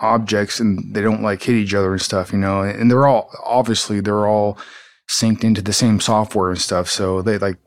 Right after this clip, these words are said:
you know, you know, it, it makes sense that they don't hit each other 'cause they, they all have, uh, you know, like, uh, safety fails and stuff like that. Like, like,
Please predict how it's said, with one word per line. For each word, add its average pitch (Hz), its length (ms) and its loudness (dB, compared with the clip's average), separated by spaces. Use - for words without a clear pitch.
you 110 100 2
know, 95 260 -2
you 120 180 -12
know, 87 140 -2
it, 101 240 -12
it 117 40 0
makes 117 260 4
sense 123 200 2
that 107 60 -4
they 101 120 0
don't 107 240 0
hit 139 140 4
each 98 180 0
other 92 160 0
'cause 107 220 -2
they, 98 220 0
they 101 160 0
all 104 180 2
have, 101 380 0
uh, 92 340 0
you 104 80 -2
know, 92 220 -4
like, 98 240 -8
uh, 90 280 -4
safety 98 400 -4
fails 98 380 0
and 95 80 -6
stuff - 240 -6
like 95 140 -6
that. 95 220 -2
Like, 98 260 -8
like, 95 140 -10